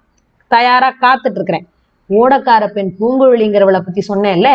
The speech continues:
இலங்கைக்கு என்னை கொண்டு போய் சேர்த்தவளும் அவதான், இளவரசரையும் என்னையும் கடல்ல இருந்து காப்பாத்துனவளும் அவதான், சூடாமணி விகாரத்துக்கு இளவரசரை படகுல ஏத்திக்கிட்டு போயிருப்பவளும் அவதான்.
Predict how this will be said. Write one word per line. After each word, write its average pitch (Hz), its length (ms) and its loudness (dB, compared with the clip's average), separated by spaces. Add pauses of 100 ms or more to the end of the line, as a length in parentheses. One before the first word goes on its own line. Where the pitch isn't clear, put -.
(360)
இலங்கைக்கு 254 500 0
என்னை 202 180 -2
கொண்டு 202 220 -2
போய் 233 180 -2
சேர்த்தவளும் 202 520 0
அவதான், 160 340 -6 (340)
இளவரசரையும் 262 680 0
என்னையும் 220 260 0
கடல்ல 220 340 0
இருந்து 247 200 -2
காப்பாத்துனவளும் 190 720 -2
அவதான், 156 360 -6 (280)
சூடாமணி 320 640 0
விகாரத்துக்கு 285 640 0
இளவரசரை 285 580 0
படகுல 285 360 0
ஏத்திக்கிட்டு 262 500 0
போயிருப்பவளும் 269 680 0
அவதான். 175 300 -4